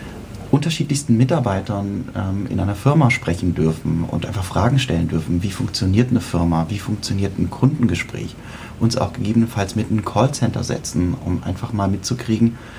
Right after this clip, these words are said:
welche Beschwerden kommen denn da rein oder welches Lob kommt rein oder,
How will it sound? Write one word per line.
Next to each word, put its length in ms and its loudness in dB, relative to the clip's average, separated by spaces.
welche 180 0
Beschwerden 440 4
kommen 240 -2
denn 140 -2
da 80 -8
rein 340 -6
oder 220 4
welches 400 0
Lob 320 4
kommt 320 -2
rein 260 0
oder, 240 0